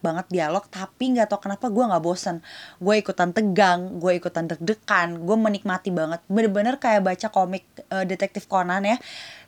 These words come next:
tapi versi filmnya. Begitu. Itu yang perta-, itu yang pertama ya. Eh, kedua berarti. Yang pertama aktor aktrisnya yang gua suka. Terus yang kedua, eh,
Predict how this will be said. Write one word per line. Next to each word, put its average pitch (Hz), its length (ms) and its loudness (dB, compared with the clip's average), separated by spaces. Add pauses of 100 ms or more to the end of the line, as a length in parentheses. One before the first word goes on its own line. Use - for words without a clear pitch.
tapi 294 160 2
versi 269 240 2
filmnya. 208 560 2 (400)
Begitu. 160 480 -4
Itu 190 160 -8
yang 208 80 2
perta-, - 160 0
itu - 160 -2
yang 226 140 2
pertama 185 260 0
ya. 147 240 -2
Eh, - 160 -20
kedua 214 320 6
berarti. 160 320 -6
Yang - 160 -10
pertama 175 320 -2
aktor - 160 -8
aktrisnya 165 560 -4
yang 175 80 -4
gua 160 80 -2
suka. 160 480 0 (400)
Terus 196 160 -6
yang 185 160 -2
kedua, 180 480 2
eh, 170 320 0